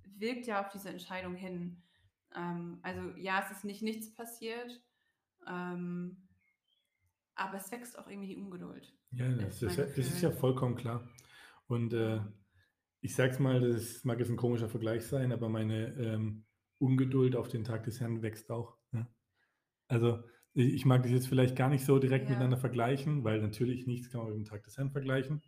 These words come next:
Speaker 2: ja. Aber, ähm, ich, ich denk einfach, es wär, ja, ich möcht's einfach nur mal wiederholen, ich möchte einfach, ihr habt das, ihr habt so einen tollen Weg und ihr seid so eine tolle Initiative und, äh,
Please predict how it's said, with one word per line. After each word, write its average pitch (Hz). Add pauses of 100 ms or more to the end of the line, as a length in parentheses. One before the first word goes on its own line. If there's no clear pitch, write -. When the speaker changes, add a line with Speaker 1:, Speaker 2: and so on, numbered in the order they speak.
(100)
Speaker 2:
ja. 113 (460)
Aber, 120
ähm, 117 (540)
ich, -
ich -
denk 135
einfach, 127 (160)
es 113
wär, 127 (560)
ja, 127
ich -
möcht's 151
einfach 135
nur 139
mal 135
wiederholen, 123
ich -
möchte 131
einfach, 123 (380)
ihr 120
habt -
das, 107
ihr 120
habt 123
so 160
einen 160
tollen 139
Weg 135
und 120
ihr 113
seid 113
so -
eine 131
tolle 131
Initiative 135
und, 117
äh, 107